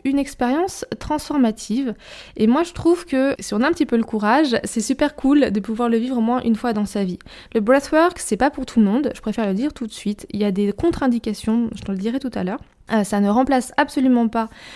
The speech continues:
un traitement médical et c'est surtout un vrai, vrai défi physique, mental et émotionnel. Donc comme ça, je te le dis, tu dis : « Oui, elle me dit ça. » Bon. Mais très sincèrement, c'est un défi,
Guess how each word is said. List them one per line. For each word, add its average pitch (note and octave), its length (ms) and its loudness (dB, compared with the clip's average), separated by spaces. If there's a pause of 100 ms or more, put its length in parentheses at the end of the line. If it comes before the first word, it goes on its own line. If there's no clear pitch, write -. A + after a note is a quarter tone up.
(240)
un D4+ 80 6
traitement C4+ 340 2
médical A3 500 0 (460)
et - 80 -4
c'est B3 160 -2
surtout C4+ 420 -2
un B3+ 140 2
vrai, A3 400 2
vrai A#3+ 220 0
défi A3+ 480 -2
physique, A3+ 760 -6
mental A3 600 0
et G#3 160 0
émotionnel. G#3+ 640 -2 (100)
Donc G#3+ 400 -2
comme G#3 160 0
ça, A#3 180 0
je B3 60 -6
te - 120 -6
le F#3 80 -6
dis, A#3 180 -2
tu - 120 -20
dis : « - 120 -8
Oui, G3 260 0
elle F#3 80 -2
me F3 120 0
dit D#3+ 100 -10
ça. » G3+ 360 -6
Bon. F3+ 80 -10 (300)
Mais G#3 220 0
très C4+ 180 4
sincèrement, A3+ 680 2 (320)
c'est C4+ 280 -2
un B3+ 120 4
défi, A3 520 -2